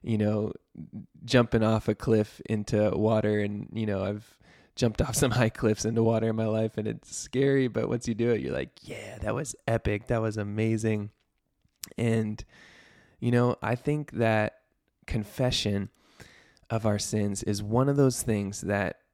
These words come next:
gosh, it can feel super scary, but when we do it, gosh, is it worth it? And gosh, do we experience it as such an incredible gift from God?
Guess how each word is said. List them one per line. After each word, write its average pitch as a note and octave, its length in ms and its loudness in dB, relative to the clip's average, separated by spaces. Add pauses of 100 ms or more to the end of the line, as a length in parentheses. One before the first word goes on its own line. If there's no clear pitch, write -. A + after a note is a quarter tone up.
(100)
gosh, A2+ 280 0
it A2+ 80 -4
can A#2 100 -6
feel A#2+ 480 0
super A#2 320 -2
scary, G2+ 640 -2 (560)
but G2 100 0
when A2+ 220 0
we A#2+ 100 4
do G#2 220 2
it, G2 180 -2 (320)
gosh, A#2 540 -6
is G2+ 260 -6
it B2 300 -2
worth A2+ 440 2
it? A2+ 220 2
And G2 180 -6
gosh, B2 360 0
do A#2 120 0
we G#2+ 120 4
experience B2+ 760 -2
it A2+ 220 0
as G2+ 140 -6
such - 240 -6
an A2 60 -4
incredible C3+ 760 -2 (560)
gift A2+ 480 0 (400)
from G2+ 640 -2
God? F#2+ 380 -2